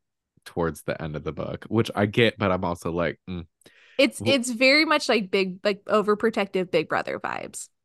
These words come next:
Speaker 1: Yeah. He just, it's, it's complicated, the Sorrengail family.
Speaker 2: They are. But they
Speaker 1: Uh,
Speaker 2: have a little, like, like, sibling fun,
Speaker 1: They do.
Speaker 2: and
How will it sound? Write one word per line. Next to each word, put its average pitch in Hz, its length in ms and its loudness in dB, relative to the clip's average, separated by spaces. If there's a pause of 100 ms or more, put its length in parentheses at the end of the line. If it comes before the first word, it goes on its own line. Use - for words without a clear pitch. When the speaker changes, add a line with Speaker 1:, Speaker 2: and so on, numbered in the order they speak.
(180)
Speaker 1:
Yeah. 76 460 0 (280)
He 127 180 0
just, 147 600 2
it's, - 200 2 (240)
it's - 220 2
complicated, 82 920 -2
the 85 60 -6
Sorrengail 78 800 -4
family. 76 580 -8 (460)
Speaker 2:
They 214 140 -2
are. - 520 0 (180)
But 277 200 6
they 330 120 8
Speaker 1:
Uh, 294 40 6
Speaker 2:
have 320 220 8
a 370 60 8
little, 339 400 6
like, 254 460 4 (400)
like, 240 280 0 (180)
sibling 269 480 4
fun, 254 560 2 (480)
Speaker 1:
They - 140 2
do. 233 160 8
Speaker 2:
and 214 340 0